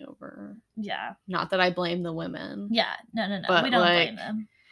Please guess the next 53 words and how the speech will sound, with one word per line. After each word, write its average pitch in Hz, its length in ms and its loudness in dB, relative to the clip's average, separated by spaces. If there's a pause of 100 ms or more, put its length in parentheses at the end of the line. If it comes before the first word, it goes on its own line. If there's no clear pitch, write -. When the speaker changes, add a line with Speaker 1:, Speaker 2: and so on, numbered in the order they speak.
(260)
Speaker 1:
and 285 140 4
again, 359 380 8
it 233 100 6
just 302 220 0
goes 269 240 6
back 226 300 2
to 196 180 2 (140)
who 285 300 2
was 233 300 2
the 208 80 -4
Bachelor 190 680 -2
originally 175 640 -4
that 175 160 -2
they 175 180 2
recast? 180 1120 -4 (760)
Speaker 2:
Mm-hmm. 214 460 0
Speaker 1:
Was 220 260 8
it 220 180 8
Greg? 180 580 6 (580)
Speaker 2:
I 196 80 -8 (120)
hope 214 220 -8
it 202 40 -8
was 208 200 -8
Greg. - 440 -12 (160)
Speaker 1:
Were 202 300 4
women, 220 480 2
Speaker 2:
Well, 185 100 -2
Speaker 1:
why 180 220 10
were 247 140 10
Speaker 2:
also, 247 100 8
Speaker 1:
women 254 160 4
Speaker 2:
like, 247 220 4
I'm 180 100 4
like, 202 240 6
Speaker 1:
dropping 208 220 -4
out? 175 400 -2
Speaker 2:
it's - 80 -8
like, 262 100 0
I 254 80 4
hope 240 220 -4
it - 20 -10
was 262 160 -8
Greg, 262 240 -4
but, 233 80 -8
like, 226 160 -4
it 208 40 -10
doesn't 202 240 -8
matter 190 260 -6
because 190 240 -14
it - 80 -14
wasn't - 280 -12
Greg. 175 140 -10
Speaker 1:
Yeah. 175 520 -4